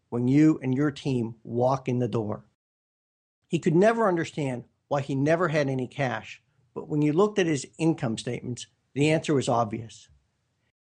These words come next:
He would make money one month, only to lose even more the next. Being a glass is half full kind of guy, he focused on the positive months and explained away any that were negative. Bottom line,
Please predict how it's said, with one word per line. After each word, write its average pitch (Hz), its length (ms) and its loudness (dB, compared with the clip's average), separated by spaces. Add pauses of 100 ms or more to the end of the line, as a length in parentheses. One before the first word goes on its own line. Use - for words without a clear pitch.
(120)
He 143 60 -4
would 139 140 2
make 180 220 4
money 180 240 4
one 180 240 4
month, 123 360 -2 (400)
only 160 240 2
to 147 120 0
lose 156 520 0
even 143 240 0
more 139 220 4
the 127 100 0
next. 110 480 -4 (640)
Being 175 180 6
a 156 80 4
glass 175 380 2
is 135 100 -4
half 165 260 0
full 240 220 2
kind 135 220 -2
of 120 100 -8
guy, 117 360 -4 (260)
he - 120 -6
focused 175 440 0
on 214 100 4
the 202 80 2
positive 170 480 0
months 117 400 -4 (240)
and 139 80 -2
explained 160 480 0
away 131 460 2
any 139 180 2
that 131 160 0
were 131 80 -8
negative. 123 540 -4 (760)
Bottom 143 300 6
line, 190 400 4